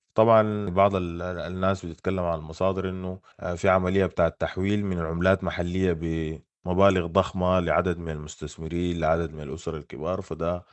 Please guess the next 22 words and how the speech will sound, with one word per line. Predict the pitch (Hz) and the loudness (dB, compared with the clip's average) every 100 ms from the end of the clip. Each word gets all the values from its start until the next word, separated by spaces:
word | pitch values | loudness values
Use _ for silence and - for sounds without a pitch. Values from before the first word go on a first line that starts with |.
| - | -6
عمل | 87 92 90 85 | -4 -2 -4 -4
زيادة | 76 78 87 90 85 | -8 -4 2 2 2
في، | 76 78 76 71 73 _ - | -6 -8 -8 -10 -14 _ -10
آه، | 78 80 76 78 73 | -6 -4 -4 -4 -4
عملية | 78 82 80 80 78 | -2 -2 -2 -4 -6
الطلب، | 73 - 107 135 - - | -4 0 0 0 -6 -6
إضافة | 85 98 104 98 | 4 4 6 2
لأنه | 90 90 98 101 101 101 | 2 2 2 0 0 0
حاليا | 95 - 87 90 98 101 101 101 101 - | 0 2 4 4 2 2 2 -2 -8 -6
باعتبار | 87 87 92 87 87 - | 0 0 2 4 4 2
إنه | 104 101 | 0 2
بعد | 90 87 82 | 6 6 6
عام | 85 98 92 76 76 | 6 6 6 0 -8
من | 76 85 | -4 -4
التجفيف | 80 82 - 98 - | -2 -4 -2 -4 -2
التام | 85 - 90 90 87 | -4 2 4 4 2
لقدرة | 82 90 90 87 | 0 0 -2 -2
المصارف | 78 78 92 101 110 110 | -6 -6 0 0 2 0
أصبحت | 92 87 85 87 | -2 -2 -4 -2
حتى | - 113 - | -2 -4 0
الحكومة | 92 - 82 95 95 87 | 0 0 -2 0 0 0
نفسها | 87 - 87 90 95 | -2 -2 -2 -2 -6